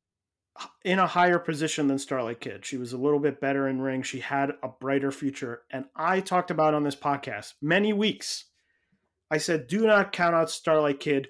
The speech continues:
She is very good, and she's gonna be very good." And many people told me I was wrong. They said, "Oh, no, she's gonna be a mid-carder. I don't know. I don't know if she's that good. You know, she's just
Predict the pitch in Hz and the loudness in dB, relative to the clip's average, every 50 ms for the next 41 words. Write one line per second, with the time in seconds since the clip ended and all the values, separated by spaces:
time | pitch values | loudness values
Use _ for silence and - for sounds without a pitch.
0 | _ _ - - - 180 175 170 160 135 117 107 120 151 160 165 170 170 160 135 | _ _ -14 -6 0 2 2 2 2 0 -6 -2 2 4 4 6 6 4 2 2
1 | 123 147 143 143 156 156 139 135 - 170 165 147 143 139 151 143 143 139 160 165 | 2 2 2 2 2 -2 -4 -4 -4 -2 -4 -4 -2 0 0 0 0 0 0 0
2 | 151 156 143 135 135 131 127 110 104 - - 151 160 165 180 185 190 185 190 185 | 2 2 2 2 2 0 -2 -6 -6 -6 -2 -2 2 2 4 2 2 0 0 -2
3 | 156 170 165 170 165 165 165 151 151 143 139 143 131 143 135 113 98 - - _ | -2 -2 -2 0 0 2 2 2 2 2 2 0 0 -2 -4 -4 -6 -12 -18 _
4 | _ _ _ _ _ _ _ _ _ _ _ _ _ - 139 143 143 139 - 143 | _ _ _ _ _ _ _ _ _ _ _ _ _ -4 0 0 0 2 2 0
5 | 139 139 143 - 180 202 196 196 196 190 185 185 - _ _ _ _ _ _ - | 0 0 2 4 4 6 6 8 6 6 4 0 -4 _ _ _ _ _ _ -8
6 | - 160 175 180 180 180 180 180 180 - 165 151 151 147 160 156 156 147 147 147 | -2 0 2 4 4 4 4 2 0 -2 -4 -4 -2 0 0 2 2 2 4 4
7 | 143 135 135 175 185 165 - - 170 156 156 156 151 151 147 147 147 143 143 143 | 4 4 4 2 0 -2 -4 -2 0 2 2 4 2 2 2 0 0 0 -2 0
8 | 147 156 156 160 156 151 151 147 151 143 143 147 147 147 147 143 147 143 143 143 | 0 0 0 0 0 0 0 -2 -2 0 -2 0 0 0 0 0 0 0 0 -2
9 | 143 - - 151 151 165 151 143 147 143 - - 139 123 135 156 160 160 - - | -4 -6 -8 -4 -2 0 0 0 0 -2 -2 -4 -6 -2 0 0 0 -2 -2 0
10 | 156 151 147 147 147 147 147 147 143 143 _ _ _ _ _ _ 143 139 135 131 | 2 2 4 4 4 4 2 2 0 -2 _ _ _ _ _ _ -4 -2 -2 -2
11 | 131 127 - - 139 135 - - - 151 135 - - - - _ | -4 -6 -8 -8 -8 -10 -8 -4 -4 -4 -4 -4 -8 -12 -18 _